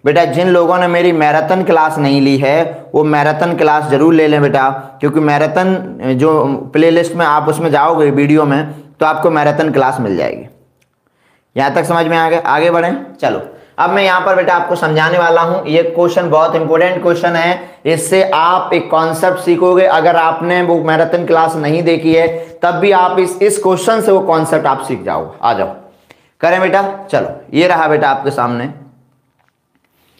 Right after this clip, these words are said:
ये कह रहा कि कक्षा एक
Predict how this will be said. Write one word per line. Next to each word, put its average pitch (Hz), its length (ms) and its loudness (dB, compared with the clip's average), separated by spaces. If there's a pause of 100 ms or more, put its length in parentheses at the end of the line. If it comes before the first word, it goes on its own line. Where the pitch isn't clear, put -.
(380)
ये 180 100 0
कह 208 120 0
रहा 226 160 2
कि 202 360 0 (880)
कक्षा 190 400 0 (220)
एक 190 580 -2